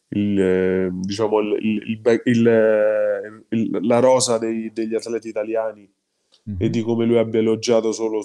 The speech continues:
Speaker 1: solo lui rispetto a tutti gli altri, ma io sono un gentleman e quindi rispetto quello che lui sta facendo in questo sport e dico che, che secondo me se lui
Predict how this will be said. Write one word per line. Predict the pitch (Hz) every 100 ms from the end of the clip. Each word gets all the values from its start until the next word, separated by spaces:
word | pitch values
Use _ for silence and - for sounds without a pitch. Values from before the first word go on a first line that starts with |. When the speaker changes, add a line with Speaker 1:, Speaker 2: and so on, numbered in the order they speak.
| 98
Speaker 1:
solo | - - 117
lui | 117 113
rispetto | 104 98 - -
a | 107
tutti | 117 113 147
gli |
altri, | 127 107 - 101
ma | 107
io | 120 104 - _ _ - _ _
sono | - - 113
un | 113
gentleman | 113 123 110 113 107 107 104 101
e | 107
quindi | 110 120 110 107 101
rispetto | - 113 110 - - 113 - 110 95
quello | 117 110
che | 107
lui | 110
sta | - 110
facendo | - 110 104 113 107 104
in | 98
questo | 117 - 110
sport | - 175 185 - 110 -
e | 101
dico | 101 104 104
che, | 95 104 101 - _ _ _ _ _ _
che | -
secondo | 104 - 107 113
me | 131 117
se | -
lui | 110 113 120 120 117 117 113 113 113 110 107